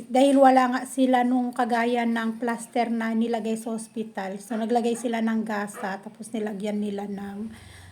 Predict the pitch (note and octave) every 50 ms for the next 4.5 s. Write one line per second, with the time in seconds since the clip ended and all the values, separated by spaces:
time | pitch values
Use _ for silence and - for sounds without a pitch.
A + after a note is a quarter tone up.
0 | - - - C4 A3+ G#3+ G#3+ G#3+ G#3 G#3 G#3+ G#3 A3 A3+ B3+ C4 C4 - C4+ A#3+
1 | A#3 A#3 - A3+ A3+ - A3+ A3 A3 - - - F#3 G3+ G#3+ G#3 - - - -
2 | - - - - - - - - - - - - - - - - - - - B3+
3 | B3 A#3+ A#3+ A#3+ A#3+ A#3+ A#3+ A#3+ A#3+ B3 A#3 A#3 - - C4 C#4+ C#4 C4+ C#4 C#4+
4 | C#4+ C#4+ C4+ C4 A#3+ B3 B3+ C#4 D#4 F4